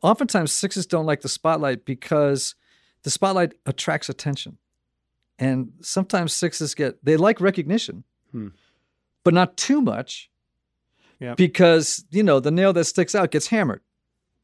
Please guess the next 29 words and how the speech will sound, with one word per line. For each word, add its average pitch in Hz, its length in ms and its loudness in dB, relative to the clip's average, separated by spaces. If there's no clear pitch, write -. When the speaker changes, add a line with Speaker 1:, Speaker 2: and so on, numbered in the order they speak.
Speaker 3:
<laughs> - 180 -16
Speaker 1:
So - 300 6
it's 165 100 6
like, 165 220 4
"Give 285 140 0
me 311 80 4
some, 262 280 4
but 147 160 -2
not 208 220 2
too 302 160 6
much," 185 560 2
<laughs> - 100 -20
you 262 120 8
know? 208 420 2
So 196 200 6
there's 175 140 4
a 180 40 6
little 277 280 4
bit 208 200 2
of 190 120 4
that 170 200 4
sort 175 220 2
of, 156 160 0
you 180 100 -2
know, 165 140 4
that 151 240 2
kind 175 220 2
of - 160 -2
could 202 340 2